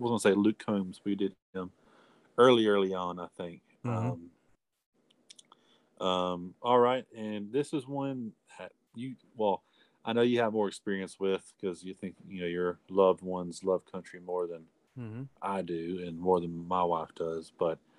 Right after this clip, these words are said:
Speaker 1: Dustin Lynch.
Speaker 2: Okay. I've never heard of him, but I will be checking him out.
Speaker 1: Heard his name, no idea about his music. Just, uh, you know, this might not be the best way to go into it. Probably not gonna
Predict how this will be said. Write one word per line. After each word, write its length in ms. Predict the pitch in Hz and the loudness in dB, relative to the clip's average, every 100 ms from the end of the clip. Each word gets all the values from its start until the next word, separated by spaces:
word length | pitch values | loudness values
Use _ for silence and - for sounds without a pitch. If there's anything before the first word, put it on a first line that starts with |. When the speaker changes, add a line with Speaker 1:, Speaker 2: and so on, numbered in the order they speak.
| _ _ - | _ _ -2
Speaker 1:
Dustin 460 | 98 120 - 120 113 | 8 8 6 -4 -2
Lynch. 680 | 104 95 71 - - - - _ _ _ _ - | 0 -2 -4 -14 -14 -14 -20 _ _ _ _ -20
Speaker 2:
Okay. 340 | 101 - 120 127 - | -18 -12 -12 -12 -14
I've 140 | 98 | -10
never 240 | 113 123 123 | -6 -2 0
heard 240 | 143 147 | 2 2
of 100 | 160 | 0
him, 60 | 160 | 0
but 180 | 127 120 | 0 2
I 100 | 127 | 4
will 160 | 135 | 2
be 120 | 120 123 | 0 0
checking 300 | 139 135 143 | -2 -2 -4
him 80 | |
out. 220 | 160 170 _ _ _ _ _ _ _ - | -6 -8 _ _ _ _ _ _ _ -2
Speaker 1:
Heard 240 | 123 127 | 2 4
his 140 | 117 | 2
name, 640 | 120 127 127 127 127 120 104 113 | 0 0 0 0 -2 -6 -10 -2
no 220 | 107 107 | 2 2
idea 360 | 104 104 104 104 | 2 2 2 4
about 200 | 101 101 | 4 2
his 120 | 92 | 0
music. 480 | 101 101 98 92 _ _ _ _ _ _ _ _ _ _ _ _ _ _ _ _ _ - | -2 0 0 -2 _ _ _ _ _ _ _ _ _ _ _ _ _ _ _ _ _ -8
Just, 420 | - 127 - - | 2 2 2 0
uh, 480 | 113 113 113 110 104 _ - | 2 4 2 2 0 _ -12
you 100 | 101 | -6
know, 120 | 92 | -4
this 100 | 98 - | -4 -2
might 100 | 107 | -4
not 160 | 95 | -4
be 80 | 104 | -8
the 80 | 92 | -2
best 360 | 101 98 - | 2 2 0
way 160 | 101 101 | 0 0
to 60 | 95 | 0
go 240 | 98 98 | 0 0
into 360 | 104 - 113 110 | -2 -2 2 2
it. 160 | - _ _ _ _ _ - | 2 _ _ _ _ _ -2
Probably 340 | 135 135 131 | 4 4 4
not 160 | 120 113 | -4 -6
gonna 120 | 120 | -10